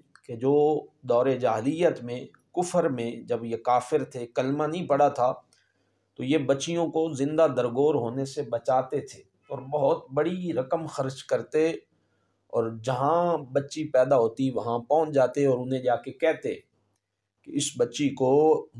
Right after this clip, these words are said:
मारो नहीं, ज़िंदा दरगोर ना करो, ये मुझे दे दो। नाम इनका हज़रत सअसा बिन नाजिया है।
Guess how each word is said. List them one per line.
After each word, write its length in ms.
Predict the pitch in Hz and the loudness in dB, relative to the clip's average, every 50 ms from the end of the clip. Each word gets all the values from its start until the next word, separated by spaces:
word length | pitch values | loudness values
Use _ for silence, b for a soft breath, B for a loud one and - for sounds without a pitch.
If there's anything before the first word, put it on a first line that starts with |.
| 110 110 110 | -12 -8 -4
मारो 360 | 113 117 120 127 143 151 143 | 0 2 2 4 4 4 4
नहीं, 300 | 135 120 107 113 123 143 156 - _ _ _ _ 107 | 2 0 -4 -6 -8 -8 -10 -12 _ _ _ _ -14
ज़िंदा 380 | 110 120 131 143 147 156 147 139 | -10 -6 -6 -2 2 4 4 4
दरगोर 600 | - 123 120 120 110 117 139 160 175 185 180 160 | 4 2 0 0 0 0 2 2 2 2 0 0
ना 120 | 160 165 170 | 0 0 0
करो, 480 | 165 139 131 131 135 139 143 139 - _ - | 2 2 4 4 4 2 0 -2 -6 _ -2
ये 120 | 135 147 | 0 0
मुझे 300 | 131 131 156 160 175 165 | 2 2 2 2 2 2
दे 160 | 123 110 104 90 | 2 0 -2 -4
दो। 180 | 90 85 80 _ _ _ _ _ _ _ _ b b b b b b b b _ - | -4 -8 -12 _ _ _ _ _ _ _ _ b b b b b b b b _ -8
नाम 320 | 113 123 135 156 165 175 175 | -2 2 2 2 2 2 0
इनका 280 | 170 160 - 170 156 | -2 0 2 4 4
हज़रत 300 | 127 120 143 147 147 143 - 143 139 135 - - | 4 4 4 2 2 2 2 0 0 -2 -4 -8
सअसा 640 | - - - - 165 - - - - - 147 151 156 147 127 | -12 -6 2 4 4 4 4 2 0 2 4 4 4 2 0
बिन 200 | 123 135 131 120 | 0 -2 -2 -2
नाजिया 460 | 113 110 113 117 113 123 131 127 120 98 | -2 0 0 0 0 -2 -2 0 0 0
है। 160 | - - | 0 -4